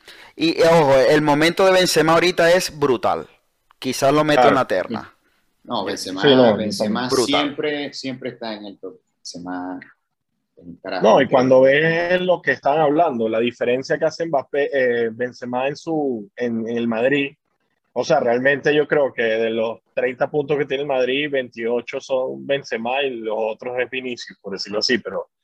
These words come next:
Speaker 2: Benzema siempre es el que hace el, los tres puntos del, del club.
Speaker 1: Sí.
Speaker 2: O sea
Speaker 1: No, y, y ahora en perspectiva uno ve que cuando,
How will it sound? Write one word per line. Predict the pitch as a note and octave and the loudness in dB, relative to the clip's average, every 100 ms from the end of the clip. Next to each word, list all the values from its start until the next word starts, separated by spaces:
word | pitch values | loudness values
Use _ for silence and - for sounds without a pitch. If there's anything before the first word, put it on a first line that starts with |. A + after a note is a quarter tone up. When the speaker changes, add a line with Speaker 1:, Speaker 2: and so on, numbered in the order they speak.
| _ | _
Speaker 2:
Benzema | - B2 B2 A#2+ A#2+ A#2+ | 2 2 4 2 4 2
siempre | - C#3 C#3 C#3+ | 2 2 2 0
es | |
el | D3 | 2
que | C3 A#2 | 4 4
hace | A#2+ - | 4 2
el, | C#3+ C3 G2+ - - | 0 0 -6 -14 -4
los | G#2+ G2 | -4 -2
tres | A2 - | -6 -4
puntos | A#2+ A2+ C3 | -4 -2 2
del, | C3+ G#2 - _ _ _ _ _ _ | 2 0 -2 _ _ _ _ _ _
del | - G2 | -8 -6
club. | G2+ C3+ G#2 _ _ _ _ | 2 2 2 _ _ _ _
Speaker 1:
Sí. | - - | -20 -4
Speaker 2:
O | |
sea | A2 A2+ G2 F2 | 4 6 4 2
Speaker 1:
No, | D3+ | 0
y, | D3 D#3 - - | 0 -4 -10 -8
y | C3+ | 0
ahora | C3+ D3+ | 2 4
en | D#3+ | 2
perspectiva | E3 - D3 - D#3 E3 | 0 2 -2 2 4 4
uno | D3+ C#3+ | 4 4
ve | D3 D3 | 4 2
que | D#3+ D3 B2+ | 2 2 2
cuando, | C#3 C3 B2 | 0 2 0